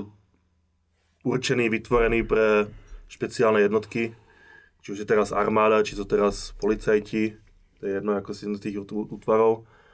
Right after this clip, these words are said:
A bylo vyloženě založené na to, aby, eh, bojovali a s-,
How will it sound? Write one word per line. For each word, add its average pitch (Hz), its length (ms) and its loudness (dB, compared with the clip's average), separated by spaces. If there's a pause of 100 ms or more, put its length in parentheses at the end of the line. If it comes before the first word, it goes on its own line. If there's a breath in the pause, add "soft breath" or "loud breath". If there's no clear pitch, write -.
(320 soft breath)
A 98 100 -6
bylo 107 180 2
vyloženě 110 400 4
založené 110 320 4
na 107 80 4
to, 110 160 2
aby, 110 420 4 (1400 soft breath)
eh, 110 480 6 (100)
bojovali 110 360 4
a 104 60 2
s-, 110 160 -6